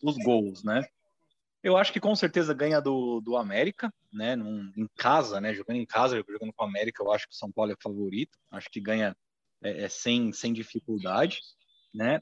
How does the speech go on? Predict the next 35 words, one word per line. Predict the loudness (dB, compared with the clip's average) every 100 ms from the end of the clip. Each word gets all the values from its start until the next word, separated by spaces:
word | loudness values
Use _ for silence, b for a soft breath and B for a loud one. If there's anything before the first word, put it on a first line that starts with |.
| -2
Não | 2 4 4
conheço | 4 4 4 2
esse | -2 0
Gabriel | 2 2 2 2 2
Neves | 0 0 0 -4 -10
que, | -6
o, |
que, | -6 -6 -6 -6 -8
que | -12 -12 -10 -10
você | -10 -8
citou | -6 -6 2 4 6
aí, | 4 2
não, | 2 0 -2 -6 -10 -10 -6
não | -4 -4
sabia | 2 4 6
nem | 4
que | 2
ele | 0
tinha | 0 0
negociado | 2 2 2 2 2 2
com | 2 -2
o | 2
Palmeiras. | 2 2 -2 -4 -8 -20 _ _ _ _ _ -20 -20 _ _ -2
É, | 0 2 2 0 0 0 0 -4 -10 -2
e | 0
o | 2
Caleri, | 4 6 8 8 8 4 2
né? | 2 6 6
Eu | 6
contratou | 2 -4 -2 -2 0
o |
Caleri, | 4 6 8 8
eu |
acho | 4 2
uma | 0 0